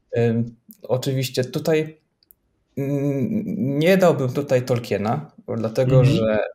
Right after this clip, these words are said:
Speaker 1: czy to Bitwa o Helmowy Jar, czy Bitwa na polach Pelenoru,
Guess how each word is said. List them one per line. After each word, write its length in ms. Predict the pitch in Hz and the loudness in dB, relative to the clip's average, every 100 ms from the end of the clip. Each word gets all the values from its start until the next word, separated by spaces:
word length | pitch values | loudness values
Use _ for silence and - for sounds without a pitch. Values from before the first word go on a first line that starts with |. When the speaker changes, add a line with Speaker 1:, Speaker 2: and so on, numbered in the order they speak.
| - | -10
Speaker 1:
czy 60 | 123 | -4
to 100 | 117 | -2
Bitwa 340 | 123 120 113 | -4 -2 -2
o 40 | |
Helmowy 440 | 110 117 117 110 110 | 0 0 0 0 0
Jar, 200 | 113 113 | 0 0
czy 140 | - | -4
Bitwa 280 | 113 113 113 | -6 -4 -2
na 100 | 110 | -2
polach 300 | 110 107 - | -2 -4 -4
Pelenoru, 600 | 110 110 104 107 143 | -2 2 2 2 -2